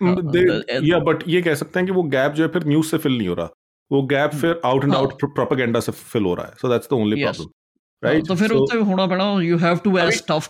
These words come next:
Speaker 2: questions।
Speaker 1: अभी, अभी
Speaker 2: हम्म।
Speaker 1: listen, ये, ये जो है, अ, आप इसको देखिए, ब्रायन लिली टोरंटो सन में लिखता है, कॉलमिस्ट है, ये जो
Speaker 2: हम्म।
Speaker 1: डग फोर्ड वाली कंट्रोवर्सी चल रही है, इस पे हम आएंगे। वो
Speaker 2: चलो,
Speaker 1: कंट्रोवर्सी
Speaker 2: हाँ।
Speaker 1: जैसे ही शुरू हुई, इसमें तो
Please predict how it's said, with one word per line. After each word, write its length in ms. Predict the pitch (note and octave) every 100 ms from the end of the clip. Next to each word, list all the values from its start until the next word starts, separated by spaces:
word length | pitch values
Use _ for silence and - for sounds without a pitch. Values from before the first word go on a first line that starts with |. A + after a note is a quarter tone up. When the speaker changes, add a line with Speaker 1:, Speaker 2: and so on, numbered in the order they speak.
| E3
Speaker 2:
questions। 380 | E3+ - F3+ F#3 _ _ - _ F3+
Speaker 1:
अभी, 240 | G3+ G#3+ -
अभी 120 | F3
Speaker 2:
हम्म। 120 | G3 F3+
Speaker 1:
listen, 180 | F#3 D#3+
ये, 460 | D#3 E3 E3+ - - _
ये 320 | D#3 D3 D#3 D3
जो 440 | D3+ D3 C#3+ C3
है, 360 | - B2 A2+ G#2+
अ, 480 | - _ A2+ G#2 -
आप 180 | G#2+ G#2
इसको 180 | G#2 A#2+
देखिए, 340 | G2+ G2 G#2+
ब्रायन 300 | G2+ G#2 G#2
लिली 360 | G#2+ G#2 G#2 G#2
टोरंटो 360 | - A2 G2 -
सन 140 | G#2
में 140 | G2+
लिखता 300 | F#2+ F#2+ F#2+
है, 60 | F#2
कॉलमिस्ट 460 | F#2+ F#2+ G#2 G#2+ F#2
है, 220 | E2 - _ _ -
ये 80 | B2
जो 100 | B2+
Speaker 2:
हम्म। 100 | B2
Speaker 1:
डग 120 | B2
फोर्ड 220 | A2+ C3+ B2
वाली 320 | A#2+ A#2+ A#2+ - _ _ _ _ _ A#2
कंट्रोवर्सी 440 | A2 B2+ A#2 A#2
चल 100 | A2+
रही 100 | A2
है, 60 | G#2+
इस 80 |
पे 100 | -
हम 120 | A2 G#2
आएंगे। 380 | G#2 F#2+ F2 - _ _ _ _ -
वो 80 | C3+
Speaker 2:
चलो, 80 | E3
Speaker 1:
कंट्रोवर्सी 440 | E3+ E3 F3+ E3
Speaker 2:
हाँ। 80 | F3+
Speaker 1:
जैसे 140 | D#3+
ही 60 | F#3+
शुरू 220 | F3+ E3+
हुई, 120 | E3+
इसमें 220 | F3 - F#3
तो 240 | G3+